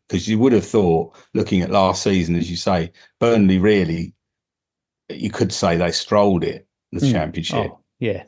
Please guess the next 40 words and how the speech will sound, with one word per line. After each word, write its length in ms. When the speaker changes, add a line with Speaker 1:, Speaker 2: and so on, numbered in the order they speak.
Speaker 1:
And 220
they 140
looked, 600
well, 520
I 100
suppose 300
on 100
the 60
face 340
of 60
it, 140
they 120
looked 300
like, 340
well, 360
this 220
team 340
is 340
capable 580
of, 300
with 140
a 40
f-, 220
couple 280
of 80
additions 560
and, 180
you 80
know, 120
they'll, 260
they'll 220
be 340
Premier 300
League 280
ready, 340
but 200
that's 600
not 240
worked 340
out 420